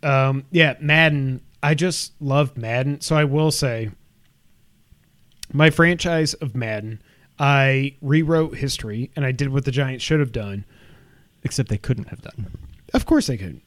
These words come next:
Speaker 1: Uh, we're in the multiverse, okay? I traded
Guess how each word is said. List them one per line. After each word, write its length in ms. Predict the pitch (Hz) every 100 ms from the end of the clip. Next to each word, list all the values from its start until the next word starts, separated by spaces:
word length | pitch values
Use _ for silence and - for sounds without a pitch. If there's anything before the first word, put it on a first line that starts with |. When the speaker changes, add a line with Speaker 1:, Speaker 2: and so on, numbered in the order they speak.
| _
Speaker 1:
Uh, 140 | - -
we're 160 | 165 190
in 60 |
the 60 | 185
multiverse, 640 | 147 135 110 98 80 -
okay? 300 | 147 170 160 - _ _ _ _ - - - - - - - - - - - - - - - - _ _ _ _ _ _ _ _ _ - - -
I 240 | 160 190
traded 680 | 165 - 143 139 113 101 101